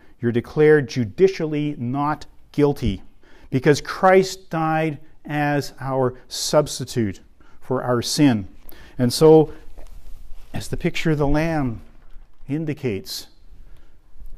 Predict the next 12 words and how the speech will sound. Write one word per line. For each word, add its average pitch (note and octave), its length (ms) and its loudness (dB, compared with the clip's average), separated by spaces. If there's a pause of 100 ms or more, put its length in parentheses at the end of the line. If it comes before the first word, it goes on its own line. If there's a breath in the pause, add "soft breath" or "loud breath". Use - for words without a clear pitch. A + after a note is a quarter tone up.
(180)
our C#3 220 -4
sin A#2+ 560 -4
was G2 160 -10
laid G2+ 180 -6
on G2 120 -12
him. F3+ 440 -6 (1160)
His G#2 220 -14
righteousness A#2+ 720 -12
is G#2+ 120 -12
transferred G#2+ 580 -14
to - 160 -18
us. - 400 -14